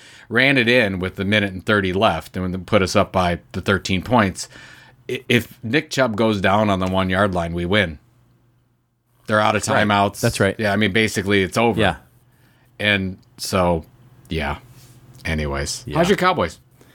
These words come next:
Speaker 1: They won.
Speaker 2: Uh, <clears throat> yes, they did. That, you know, so the, uh, the Cowboys is honestly the opposite side of that coin because they walked in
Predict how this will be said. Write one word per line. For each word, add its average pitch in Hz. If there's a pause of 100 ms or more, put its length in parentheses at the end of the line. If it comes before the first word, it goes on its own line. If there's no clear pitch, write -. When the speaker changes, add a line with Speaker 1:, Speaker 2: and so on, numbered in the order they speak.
(100)
Speaker 1:
They 170
won. 226 (500)
Speaker 2:
Uh, 131 (280)
<clears throat> -
yes, 190
they 147
did. 175
That, 120
you 123
know, 117
so 123
the, 117 (100)
uh, -
the 117
Cowboys 139
is 104 (200)
honestly 113
the 104
opposite 98 (200)
side 85
of 80
that 82
coin 82
because 87
they 95
walked 92
in 90